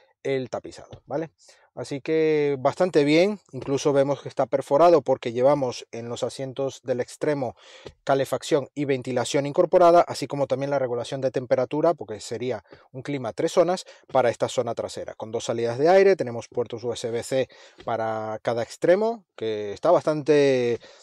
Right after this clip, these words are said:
digamos, <laughs> bien estructurado para que no haya aquí conflictos de que si está todo de un lado y no del otro, así que está todo muy bien hecho, la verdad es que se entiende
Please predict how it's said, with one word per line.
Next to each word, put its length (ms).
digamos, 920
<laughs> 260
bien 880
estructurado 720
para 200
que 120
no 100
haya 220
aquí 220
conflictos 680
de 220
que 80
si 100
está 260
todo 300
de 60
un 100
lado 220
y 40
no 140
del 140
otro, 340
así 240
que 80
está 240
todo 260
muy 220
bien 840
hecho, 560
la 120
verdad 160
es 80
que 440
se 140
entiende 240